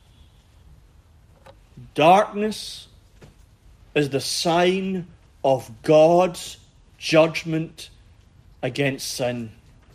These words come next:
You remember, children,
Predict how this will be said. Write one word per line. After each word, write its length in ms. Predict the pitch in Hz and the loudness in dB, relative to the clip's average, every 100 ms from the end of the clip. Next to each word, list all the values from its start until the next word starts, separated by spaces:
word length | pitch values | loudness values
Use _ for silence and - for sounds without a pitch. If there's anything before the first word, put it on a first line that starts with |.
| - _ - - _ - - - _ - - _ _ _ - _ - - _ - - - - | -20 _ -20 -20 _ -20 -20 -20 _ -20 -20 _ _ _ -20 _ -20 -20 _ -20 -20 -20 -8
You 180 | 160 170 | 4 6
remember, 600 | 180 180 185 202 202 185 | 6 4 4 4 4 2
children, 720 | 175 - 170 156 143 139 117 | 2 0 0 0 -2 -6 -6